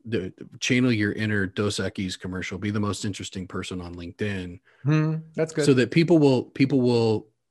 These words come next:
Speaker 1: amplify it. They will, they will engage with it. And that will create experiences that you're talking about where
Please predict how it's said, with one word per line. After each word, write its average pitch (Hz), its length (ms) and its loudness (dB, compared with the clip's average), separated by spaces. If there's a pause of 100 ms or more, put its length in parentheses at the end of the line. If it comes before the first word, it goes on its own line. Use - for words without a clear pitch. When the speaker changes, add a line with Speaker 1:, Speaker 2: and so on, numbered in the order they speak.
Speaker 1:
amplify 139 540 0
it. - 180 -12
They 107 100 0
will, 104 160 2
they 110 160 0
will 104 140 0
engage 120 340 2
with 92 160 -4
it. 87 260 -6
And 107 160 0
that 120 160 2
will 151 120 4
create 117 320 0
experiences 104 880 -4
that - 140 -6
you're 107 100 -4
talking 101 320 -4
about 92 280 -8
where 92 320 -6